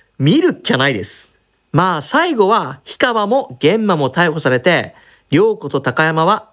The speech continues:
探偵を続けていくと思います。本当は催眠のせいで傷害事件が起きてしまったので、弁護士資格が戻ればいいのですが、まあ、そういう仕組みはないですかね。ところで、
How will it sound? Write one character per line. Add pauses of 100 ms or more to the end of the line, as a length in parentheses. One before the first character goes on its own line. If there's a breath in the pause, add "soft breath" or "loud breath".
探
偵
を
続
け
て
い
く
と
思
い
ま
す。 (200)
本
当
は (120)
催
眠
の
せ
い
で
傷
害
事
件
が
起
き
て
し
ま
っ
た
の
で、 (340 loud breath)
弁
護
士
資
格
が
戻
れ
ば
い
い
の
で
す
が、
ま (240 loud breath)
あ、
そ
う
い
う
仕
組
み
は
な
い
で
す
か
ね。 (380)
と
こ
ろ
で、